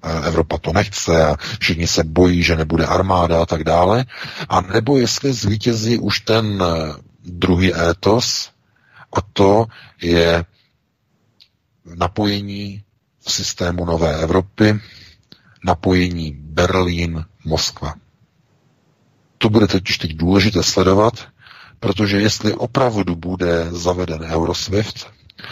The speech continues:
a Moskva se dohodne s Bruselem na alternativním zobchodovová-,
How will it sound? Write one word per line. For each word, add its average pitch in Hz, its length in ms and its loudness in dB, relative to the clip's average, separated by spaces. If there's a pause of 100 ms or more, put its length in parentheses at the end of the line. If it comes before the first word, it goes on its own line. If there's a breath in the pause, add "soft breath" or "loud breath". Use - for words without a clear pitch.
(280 loud breath)
a 85 240 4
Moskva 98 520 0
se - 180 0
dohodne 90 560 0
s 82 80 -6
Bruselem 85 560 -2
na 85 180 0
alternativním 95 840 0
zobchodovová-, 87 880 0